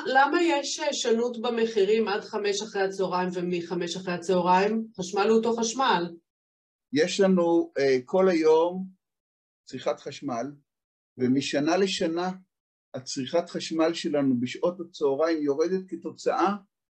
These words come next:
Speaker 2: מהמערכות הפוטו-וולטאיות. אבל השמש מתחילה לשקוע בארבע, חמש, שש,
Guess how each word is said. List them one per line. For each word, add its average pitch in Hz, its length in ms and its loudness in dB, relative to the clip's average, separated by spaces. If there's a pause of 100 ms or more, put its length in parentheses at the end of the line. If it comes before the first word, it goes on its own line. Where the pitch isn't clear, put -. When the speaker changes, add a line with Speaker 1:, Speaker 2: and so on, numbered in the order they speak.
(100)
Speaker 2:
מהמערכות 147 840 0 (540)
הפוטו-וולטאיות. 139 1080 0 (840)
אבל 135 500 2 (240)
השמש 175 460 -2
מתחילה 156 440 0
לשקוע 147 680 2 (180)
בארבע, 139 760 -2
חמש, 123 520 -2
שש, - 520 -10